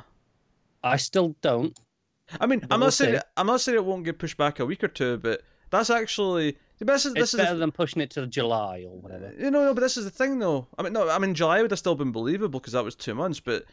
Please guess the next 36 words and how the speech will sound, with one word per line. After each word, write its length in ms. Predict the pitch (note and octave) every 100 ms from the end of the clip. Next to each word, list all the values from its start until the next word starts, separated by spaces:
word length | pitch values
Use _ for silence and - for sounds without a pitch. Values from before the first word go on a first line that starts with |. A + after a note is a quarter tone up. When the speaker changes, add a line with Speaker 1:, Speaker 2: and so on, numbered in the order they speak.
| _ _
Speaker 2:
that's 220 | E3+ A3
still 600 | - G#3+ F3+ E3+ C#3 A2
more 440 | C3+ C3 B2+ D3 D#3+
than 180 | C#3 B2
what 200 | B2 - - - -
issue 380 | C3+ - C3 A2 -
ten 300 | - - B2+ A#2
is 100 | -
taking 400 | - D#3 D#3+ C3+
from 140 | A2+
when 100 | G#2+
issue 220 | A2 -
nine 220 | F#2+ A#2+
came 160 | F#3 C3
out. 260 | G#2+ C3 - _ _ _ _ _ _ _ _ _
Uh, 80 | F#3
let's 180 | G3 A3+
say 100 | B3
issue 240 | G#3+ - F#3
ten 240 | F#3 E3
hits 200 | D#3 -
that 160 | D#3 A2
last 220 | B2+ -
week 140 | C#3
of 80 | B2
May. 240 | G#2 A2 - - _ _ _ _ _ _ _ _ _ _ _ -
Speaker 1:
Yeah, 120 | C3+
when 160 | A#2 C3
was 120 | C3+
issue 220 | B2+ A#2+
nine? 340 | A2+ G#2+ F#2+ - _ _ -
Speaker 2:
Issue, 180 | G#3+
issue 280 | F#3 G#3 B3
nine 300 | C3 C#3+ E3+
was, 160 | B2 A2
like, 220 | A#2 -